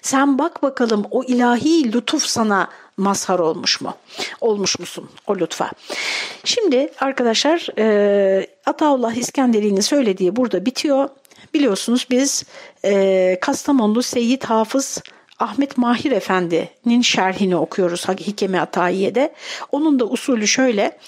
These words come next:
e, Ataullah İskenderi'nin Hikmet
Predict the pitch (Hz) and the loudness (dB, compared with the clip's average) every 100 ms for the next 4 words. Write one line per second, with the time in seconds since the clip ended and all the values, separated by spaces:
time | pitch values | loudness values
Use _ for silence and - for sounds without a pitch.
0 | - - - - 196 190 185 - - _ | -16 -14 -14 -2 2 2 2 -2 -8 _
1 | _ - 269 277 269 226 233 - - 247 | _ -6 -2 2 2 0 -2 -2 0 2
2 | 233 220 208 190 202 - - 254 262 - | 2 2 2 0 -2 -8 -2 -2 -2 -10